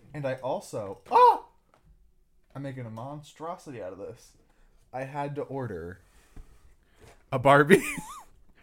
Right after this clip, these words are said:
Uh, I wanted to get Western Barbie when she's in her little pink whatever with her white cowboy hat. Oh, here. Here's how you can be Barbie for today. These are from our wedding.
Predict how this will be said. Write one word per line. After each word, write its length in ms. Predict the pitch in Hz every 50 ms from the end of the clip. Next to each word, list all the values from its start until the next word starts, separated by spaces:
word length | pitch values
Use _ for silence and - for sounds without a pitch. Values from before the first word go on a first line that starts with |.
| - - - - - - - - - -
Uh, 180 | 147 147 147 -
I 100 | 156 156
wanted 300 | 147 143 143 147 160 160
to 60 | 165 156
get 260 | 147 139 139 - 110
Western 540 | 117 117 113 - - - - 131 131 135 131
Barbie 420 | 131 131 131 131 131 139 143 143
when 160 | 131 127 120
she's 160 | - - 117 117
in 60 | 113
her 60 | 110
little 120 | 104 95 92
pink 280 | - - 110 110 104 - _ _ - - -
whatever 400 | 110 107 107 104 101 101 104 104
with 140 | 101 95
her 120 | - 110 95
white 200 | 92 92 87 -
cowboy 320 | - 95 92 87 95 95
hat. 220 | 101 104 101 - -
Oh, 120 | 170 180 170
here. 260 | 170 190 127 101 -
Here's 140 | - 147 147
how 80 | 147 135
you 100 | 120 107
can 260 | - 107 95 95 92 _ _ _ _
be 80 | - 98
Barbie 300 | 82 87 82 - 87 85 -
for 100 | 82 85
today. 320 | - - 85 82 82 87 104 - - _ _ _ _ - - - - _ _ _ _ _ _ - _ _ - _ _ - -
These 160 | 120 120 113 120
are 60 | 117
from 160 | - 127 117
our 80 | 98 95
wedding. 340 | 90 87 - 58 85 85